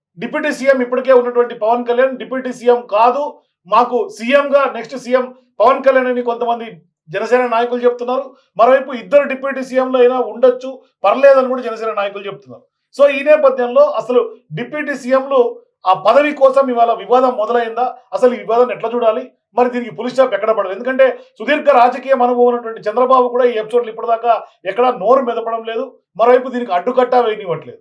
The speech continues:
So, ఈ ఓవరాల్ ఎపిసోడ్ ఎక్కడికి దారితీస్తుంది? మరి చీలకి, ఆ, అంటే, కూటమి కొంత సాఫీగా సాగే అవకాశం ఉంటుందా? ఏమన్నా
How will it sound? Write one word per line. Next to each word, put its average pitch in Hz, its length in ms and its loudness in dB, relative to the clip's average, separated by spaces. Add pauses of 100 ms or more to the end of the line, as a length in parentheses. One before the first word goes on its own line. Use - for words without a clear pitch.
(280)
So, 302 100 6
ఈ 277 120 -4
ఓవరాల్ 254 380 4
ఎపిసోడ్ 247 400 0 (220)
ఎక్కడికి 262 300 0
దారితీస్తుంది? 240 720 -2 (200)
మరి 220 120 -4
చీలకి, 269 640 -2
ఆ, 185 160 -2 (120)
అంటే, 269 320 0 (200)
కూటమి 285 680 0
కొంత 220 160 -6
సాఫీగా 247 460 0
సాగే 233 300 2
అవకాశం 226 400 0
ఉంటుందా? 220 420 -8 (200)
ఏమన్నా 226 280 0